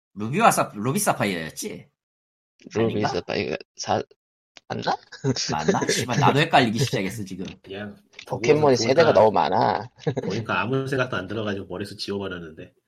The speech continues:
Speaker 2: 아, 어디 보자. 사 세대가, 어, 어, 사 세. <laughs> 아, 디아로가 펄기야.
Speaker 1: 그러니까 디아로가 펄기에 나오는 그 놈인, 그 놈들인데,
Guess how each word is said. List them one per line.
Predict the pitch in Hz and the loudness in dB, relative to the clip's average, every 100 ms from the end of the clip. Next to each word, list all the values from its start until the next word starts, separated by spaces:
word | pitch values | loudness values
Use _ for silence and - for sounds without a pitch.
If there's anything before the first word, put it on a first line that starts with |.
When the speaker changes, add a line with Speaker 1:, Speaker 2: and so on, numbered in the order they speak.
| _ _ _ | _ _ _
Speaker 2:
아, | - 107 104 101 | -6 -4 -4 -4
어디 | 95 95 | -4 -4
보자. | - 92 - | -4 -4 -6
사 | - 98 107 | -2 0 0
세대가, | 127 120 113 110 117 110 101 92 82 73 - | 0 -2 0 -2 -2 -2 -2 -4 -8 -12 -14
어, | 58 65 - 82 78 _ _ _ _ - | -14 -14 -14 -18 -20 _ _ _ _ -16
어, | - 98 95 | -12 -10 -10
사 | - 85 | -8 -10
세. | 95 - - - - 117 - - | -8 -12 -12 -14 -14 -16 -18 -6
<laughs> | 131 - - | -4 -4 -8
아, | 104 107 _ _ _ _ - | -8 -8 _ _ _ _ -6
디아로가 | 110 120 131 127 113 | 4 8 8 8 6
펄기야. | 107 147 151 76 60 - _ _ _ _ _ _ _ - | 4 0 -2 -2 -4 -4 _ _ _ _ _ _ _ -20
Speaker 1:
그러니까 | 151 113 78 | -12 -10 -10
디아로가 | - 143 160 156 147 | -2 0 0 -2 -2
펄기에 | 147 143 135 | -4 -2 -2
나오는 | 110 110 107 | 0 -2 -6
그 | 110 | -6
놈인, | 107 107 98 90 82 - | -4 -2 -2 -6 -10 -14
그 | 107 | -8
놈들인데, | 117 101 92 78 95 87 | -6 -6 -8 -6 -6 -6